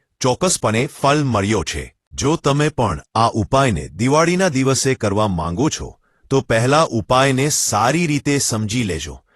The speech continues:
સાંભળી લેજો અને પછી કરજો. આ ઉપાય કરવાથી તમને ચોક્કસ ફળ મળશે. તો ચાલો જાણીએ આ ઉપાય કેવી રીતે કરવાનો છે, ઘરમાં રાત્રે કઈ જગ્યાએ કરવાનો છે,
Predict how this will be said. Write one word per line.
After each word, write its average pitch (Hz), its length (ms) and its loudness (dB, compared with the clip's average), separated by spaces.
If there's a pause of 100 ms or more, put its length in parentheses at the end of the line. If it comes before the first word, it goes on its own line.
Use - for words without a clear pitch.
(240)
સાંભળી 139 640 0
લેજો 113 300 -2 (400)
અને 135 200 0
પછી 147 420 -4
કરજો. 82 340 -6 (560)
આ 135 140 4
ઉપાય 151 460 2
કરવાથી 131 640 0
તમને 120 360 -2
ચોક્કસ - 600 -2
ફળ 113 240 0
મળશે. 87 400 -6 (600)
તો 143 80 2
ચાલો 143 440 2
જાણીએ 123 520 2 (180)
આ 123 120 2
ઉપાય 127 500 2 (100)
કેવી 143 320 2
રીતે 143 320 0
કરવાનો 98 440 -2
છે, - 300 -14 (420)
ઘરમાં 135 480 2
રાત્રે 139 460 0 (260)
કઈ 170 260 -2
જગ્યાએ 131 460 0
કરવાનો 98 460 -4
છે, 104 320 -8